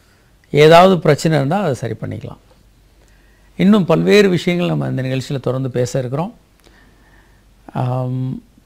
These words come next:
காதல் முறிந்து அல்லது திருமணம் முறிந்த பிறகு தனியாக வாழும்போது அதுல என்னென்ன நன்மைகள் இருக்கு, என்னென்ன தீமைகள் இருக்கு,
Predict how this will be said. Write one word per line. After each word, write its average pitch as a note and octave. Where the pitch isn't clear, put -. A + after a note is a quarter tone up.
காதல் G#3+
முறிந்து D#3+
அல்லது D#3+
திருமணம் F#3
முறிந்த C#3+
பிறகு B2
தனியாக G3
வாழும்போது C3
அதுல D3
என்னென்ன D#3+
நன்மைகள் D3
இருக்கு, C3+
என்னென்ன C3
தீமைகள் B2+
இருக்கு, G#2